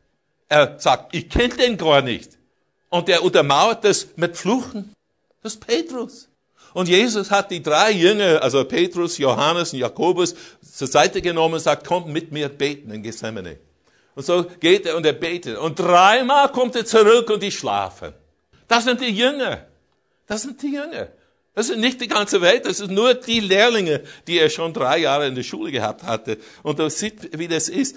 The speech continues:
Und Petrus leugnete, äh, die Jünger haben ihn alle verlassen, heißt es dann später. Nur ein paar Frauen sind dort am Kreuze geblieben, als er gestorb-, gestorben ist. Und dann schauen wir die Jünger an,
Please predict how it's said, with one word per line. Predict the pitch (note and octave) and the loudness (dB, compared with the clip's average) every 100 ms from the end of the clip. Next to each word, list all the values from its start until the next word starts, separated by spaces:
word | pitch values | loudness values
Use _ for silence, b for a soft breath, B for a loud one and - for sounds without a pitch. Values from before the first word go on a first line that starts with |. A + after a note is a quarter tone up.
| B B | B B
Und | E3 D#3+ - | -8 -8 -2
Petrus | E3 F#3 F#3+ D#3 C3+ | 0 0 0 -8 0
leugnete, | C#3 G3 E3 D3 C#3 C3 G#2+ B B | 4 4 2 -4 -4 -4 -4 B B
äh, | C#3 C3 - - _ | 4 4 2 -8 _
die | C#3 C#3 | -6 0
Jünger | F3 G#3 F3 C3 | 2 4 4 4
haben | D#3+ | 2
ihn | E3 D#3+ - | 0 -2 2
alle | A3+ C4 | 4 4
verlassen, | - D#3 C3+ B2 B2 A#2+ | 2 2 4 2 -2 -6
heißt | A#2 - | -6 -8
es | G2+ - | -14 -12
dann | A2 | -12
später. | - - G#2+ G#2+ G#2 | -12 -10 -10 -8 -8
Nur | A#2 E3 | -6 -6
ein | C#3+ | -4
paar | D3 | -4
Frauen | C3 B2+ C3 D3+ A#2 | -6 -6 -4 -4 -6
sind | A2+ G#2+ | -10 -10
dort | A#2+ A2 | -10 -10
am | G2+ | -12
Kreuze | - G2+ B2 G2 | -10 -10 -10 -12
geblieben, | G#2 G2 A2+ A2+ F2 F2+ | -14 -12 -12 -12 -14 -16
als | F#2 G2 | -12 -12
er | F2+ | -12
gestorb-, | F2 - E2+ F2+ E2+ _ F#2+ F#2 - | -16 -20 -18 -18 -18 _ -14 -14 -16
gestorben | G#2 - G#2 F#2+ | -16 -10 -10 -12
ist. | D#2 - - _ _ _ _ _ _ _ | -18 -20 -20 _ _ _ _ _ _ _
Und | - D3+ | -2 2
dann | G3+ | 2
schauen | G#3 F#3 | 4 2
wir | G#3 | 2
die | F#3 D#3 | 0 0
Jünger | E3+ G#3+ C3+ | 0 2 4
an, | A#2+ A#2+ E3+ F#3+ | 4 2 0 -8